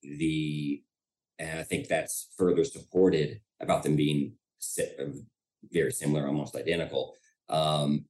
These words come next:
in that the outcomes on the control, in the control group on both studies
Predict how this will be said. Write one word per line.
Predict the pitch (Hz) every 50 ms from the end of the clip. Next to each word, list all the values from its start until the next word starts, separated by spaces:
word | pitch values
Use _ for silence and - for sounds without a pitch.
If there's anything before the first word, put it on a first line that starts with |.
| _ -
in | - 90 87 82
that | 85 80 78 - - -
the | 85 87 87
outcomes | 92 107 123 123 - - 90 76 73 73 76
on | 76 76
the | 73 73
control, | - - 71 71 - - 80 73 71 69 - -
in | 78 76 71
the | 71 67
control | 67 65 64 - - 71 67 67 69
group | 71 71 69 - 117 - _ _ _ _ _ _ _ _ _ _ _ -
on | 87 82 76
both | 73 95 95 104 -
studies | - - 85 78 73 71 65 62 - -